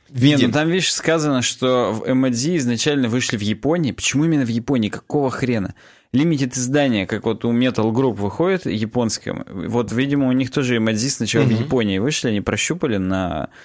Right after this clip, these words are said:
Speaker 1: дураках, извините.
Speaker 2: Да.
Speaker 1: И вот это именно японские, видимо. Потому что, ну, как бы я, я не то чтобы разбираюсь в иероглифах, но они не китайские. Прям вот отчетливо не китайские.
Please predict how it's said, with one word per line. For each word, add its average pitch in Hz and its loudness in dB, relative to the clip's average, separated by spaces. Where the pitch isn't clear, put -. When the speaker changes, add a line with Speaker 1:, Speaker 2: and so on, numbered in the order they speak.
Speaker 1:
дураках, 110 0
извините. 104 0
Speaker 2:
Да. - -20
Speaker 1:
И 123 2
вот 165 2
это 175 4
именно 160 2
японские, 131 0
видимо. 92 -6
Потому 113 0
что, 110 -4
ну, 117 -2
как 127 -2
бы 123 0
я, 120 -2
я 123 0
не 139 2
то 131 -6
чтобы 123 -2
разбираюсь 120 0
в 117 0
иероглифах, 127 0
но 113 0
они 123 2
не 131 2
китайские. 123 -2
Прям 98 -4
вот 107 -6
отчетливо 110 -2
не 101 -2
китайские. 104 -6